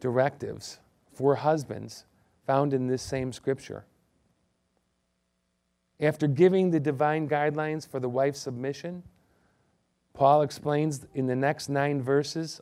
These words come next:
of Ephesians the husband's duty to submit to his wife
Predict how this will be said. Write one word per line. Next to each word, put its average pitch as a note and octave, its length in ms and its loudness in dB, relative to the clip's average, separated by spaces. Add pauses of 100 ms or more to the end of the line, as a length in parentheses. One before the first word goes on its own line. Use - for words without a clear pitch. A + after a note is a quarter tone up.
of B2+ 180 -2
Ephesians D3 720 -6 (1040)
the B2+ 80 -4
husband's D3 500 4
duty E3 400 2
to D#3 140 -8
submit C#3 480 -4
to C#3 140 -4
his D3+ 280 -2
wife C#3+ 400 -2